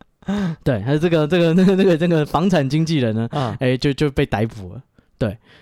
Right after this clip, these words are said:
Speaker 1: 然后这，这个新闻呢是还好，对，但是呢就是，是也，也不好啊，反正就是因为就是很红，所以他们才被逮捕，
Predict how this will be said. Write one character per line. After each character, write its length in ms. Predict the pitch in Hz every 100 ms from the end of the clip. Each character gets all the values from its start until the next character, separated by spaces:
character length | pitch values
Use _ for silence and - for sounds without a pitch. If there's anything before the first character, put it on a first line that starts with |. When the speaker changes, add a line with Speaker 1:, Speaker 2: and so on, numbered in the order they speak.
| -
Speaker 1:
然 100 | 139
后 180 | 175 170 175
这， 240 | 190 180 -
这 80 | 202
个 80 | 175
新 180 | 170 160
闻 120 | 123
呢 200 | 120 123 -
是 120 | 147
还 180 | 113 104
好， 200 | 107 - _ _ -
对， 220 | 143 -
但 120 | - 156
是 120 | 160
呢 220 | 143 147 -
就 140 | 151
是， 320 | 151 143 135 - _ _
是 240 | - - 113
也， 220 | 110 113 -
也 80 | 107
不 140 | 139
好 100 | 113
啊， 200 | 92 123
反 120 | - 107
正 80 |
就 60 | 135
是 120 | 135
因 100 | 139
为 100 | 131
就 100 | 127
是 80 | 123
很 140 | 127 95
红， 220 | 90 110
所 100 | 113
以 40 |
他 100 | 120
们 80 | 113
才 80 | 110
被 100 | 107
逮 200 | 101 92
捕， 140 | 95